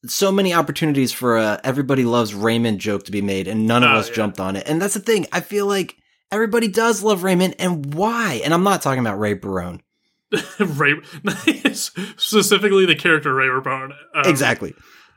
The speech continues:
Speaker 2: Uh, God. Uh, no, yeah, I don't get it. Um, yeah, no, there's, like, Raymond and, like, a lot of pictures of Raymond in, like, the maid outfit, 'cause if you give them clothes, they'll wear 'em sometimes. Um, so people are really hopped up on the idea of this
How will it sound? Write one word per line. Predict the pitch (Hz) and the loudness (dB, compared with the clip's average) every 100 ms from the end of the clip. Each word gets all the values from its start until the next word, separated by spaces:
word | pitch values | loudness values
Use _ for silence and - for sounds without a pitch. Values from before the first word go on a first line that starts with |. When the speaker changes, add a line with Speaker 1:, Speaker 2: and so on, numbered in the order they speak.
| _ _ | _ _
Speaker 2:
Uh, | 156 135 123 117 - | -8 -6 -8 -12 -12
God. | 131 120 - | -12 -12 -8
Uh, | 147 143 147 151 151 | -2 0 2 0 -2
no, | 170 196 165 | -2 0 2
yeah, | 160 165 | 0 0
I | 131 147 | 0 0
don't | 165 180 185 _ _ _ _ 139 | -2 -4 -10 _ _ _ _ 2
get | 151 160 | 4 4
it. | 180 - _ - | 2 -4 _ 2
Um, | 143 143 139 | 4 4 2
yeah, | 160 180 160 | 0 2 4
no, | 165 165 | 4 4
there's, | 170 190 | 4 2
like, | 190 - - _ _ | 0 0 -10 _ _
Raymond | 139 156 156 156 151 139 - _ _ _ | -2 0 0 -4 -6 -12 -20 _ _ _
and, | 147 139 139 | -6 -6 -4
like, | 143 143 | -6 -2
a | |
lot | 147 147 | 2 2
of | |
pictures | 151 151 143 | 2 0 0
of | 131 | 2
Raymond | 139 143 139 | 2 2 -2
in, | 131 | -4
like, | 131 | -6
the | 131 | -6
maid | 127 135 | -2 2
outfit, | 139 139 156 151 | 2 2 0 0
'cause | - | -6
if | 131 | -6
you | 131 | -4
give | 131 127 | -4 -4
them | 120 127 _ _ - | -10 -16 _ _ -8
clothes, | - 151 147 139 | 2 4 4 2
they'll | 120 | -2
wear | 131 139 | -2 -2
'em | 139 | -2
sometimes. | 151 139 147 147 143 - - _ _ _ _ - | -4 0 0 0 -2 -6 -8 _ _ _ _ -4
Um, | 135 123 120 | -2 -2 -2
so | 135 | -2
people | 147 139 | 0 2
are | 123 | 2
really | 131 127 | 4 2
hopped | 123 127 - | 2 2 2
up | 131 135 | -2 -2
on | 123 | -4
the | 117 | -4
idea | 120 131 123 | -4 -4 -6
of | 120 | -6
this | 113 | -8